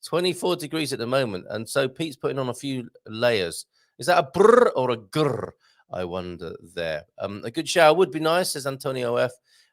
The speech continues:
uh, in the Serra da Estrella today. Yes, it would indeed. Is that, uh,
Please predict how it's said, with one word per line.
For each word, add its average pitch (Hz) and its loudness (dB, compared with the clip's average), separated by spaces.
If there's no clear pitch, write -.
uh, 107 -2
in 117 -4
the 110 -6
Serra 123 -2
da 107 -12
Estrella 104 -6
today. 101 -4
Yes, 120 -2
it - -16
would 110 -12
indeed. 104 -10
Is 113 -12
that, - -2
uh, 131 2